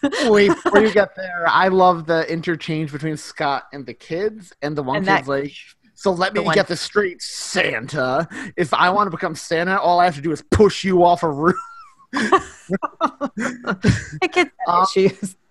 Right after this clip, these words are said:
Speaker 1: <laughs> and I think it's important to mention, too, 'cause we didn't mention at the North Pole, Bernard gave Charlie this snow globe.
Speaker 2: Yes.
Speaker 1: Uh, which factor, which he brings into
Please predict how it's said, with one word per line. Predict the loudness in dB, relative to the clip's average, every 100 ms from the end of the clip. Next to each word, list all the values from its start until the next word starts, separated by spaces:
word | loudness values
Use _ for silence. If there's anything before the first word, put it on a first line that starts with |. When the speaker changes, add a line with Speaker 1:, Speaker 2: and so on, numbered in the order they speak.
| _ -20
Speaker 1:
<laughs> | -18 -6 2
and | 2 4 0 -2 -4 -4
I | -2
think | 0
it's | 0
important | 2 0 0
to |
mention, | -2 -6 -8
too, | -6 -6 -4
'cause | -6 -8
we | -8
didn't | -6 -6
mention | -10 -10 -8
at | -8
the | -8
North | -12 -12
Pole, | -10 -8 -6
Bernard | -8 -8 -8 -8 -8 -10
gave | -10 -12 -12
Charlie | -12 -12 -10 -10 -12
this | -14 -16
snow | -16 -12 -12
globe. | -10 -8 -6 -8 -12 _ _ -20 _ _ -16
Speaker 2:
Yes. | -14 -14 -14
Speaker 1:
Uh, | -10 -10 -12 -18 -16
which | -16 -16
factor, | -14 -14 -12 -14 -14
which | -10 -10 -10 -12
he | -10
brings | -10 -10 -12
into | -14 -12 -8 -8 -10